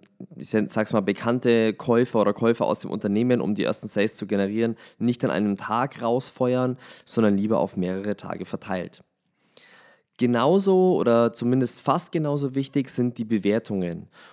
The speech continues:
Und hier zählt natürlich die Anzahl als auch die Qualität der Bewertungen. Qualität bedeutet also die Sterneanzahl.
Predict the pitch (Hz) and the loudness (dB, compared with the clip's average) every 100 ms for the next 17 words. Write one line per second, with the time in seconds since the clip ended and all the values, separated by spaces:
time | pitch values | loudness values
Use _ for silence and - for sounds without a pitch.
0 | - 101 - 135 135 135 135 127 113 123 | -8 -6 0 0 0 0 0 2 0 0
1 | 117 113 - - 117 160 - 147 147 147 | 0 -2 -8 -4 0 0 0 0 0 0
2 | 90 120 123 - - 101 98 95 117 110 | 0 0 -2 -8 -4 -2 -2 -2 -6 -4
3 | 101 98 87 90 - 92 87 82 - _ | -4 -2 -4 -4 -4 -4 -4 -6 -14 _
4 | - 98 98 - 117 113 104 104 107 95 | -2 0 2 2 0 2 4 4 2 -2
5 | 90 92 90 92 90 - - 95 104 90 | -4 -4 -4 -6 -6 -4 -2 0 2 0
6 | 85 - 87 85 - 87 85 | -2 -8 -8 -6 -6 -8 -10